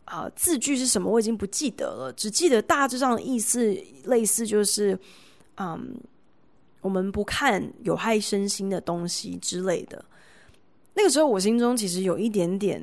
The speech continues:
的不可思议吧，会觉得说，“天啊，你们会不会太小题大做了？电视节目怎么会伤害身心呢？而且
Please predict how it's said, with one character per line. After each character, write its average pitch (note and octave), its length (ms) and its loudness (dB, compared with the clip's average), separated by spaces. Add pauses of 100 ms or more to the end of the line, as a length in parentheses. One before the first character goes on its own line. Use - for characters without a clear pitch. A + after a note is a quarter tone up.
(120)
的 C2+ 680 -10 (880)
不 E4+ 120 2
可 F#3+ 200 -2
思 A3 300 2
议 A#3+ 160 -2
吧， - 300 -8 (380)
会 G4+ 120 6
觉 A#3+ 160 4
得 A#3 140 6
说 A#3+ 340 4 (160)
，“天 C4+ 180 0
啊， A#3 160 2
你 F#3 60 -2
们 F3 180 -2
会 A3 80 0
不 A3 60 0
会 G#3+ 140 2
太 A3+ 320 -2
小 F3 180 -6
题 F#3+ 100 -6
大 G3+ 240 -2
做 G3 260 2
了？ C3 160 -4
电 D#4 200 2
视 D4 200 0
节 F#3+ 260 2
目 A3+ 220 0
怎 E3+ 140 -6
么 E3+ 100 -8
会 B3 200 2
伤 G#3+ 380 0
害 A3 360 0 (540)
身 A#3 340 4
心 G#3 420 0
呢？ F#3 380 -2 (920)
而 B3 100 0
且 C4 400 2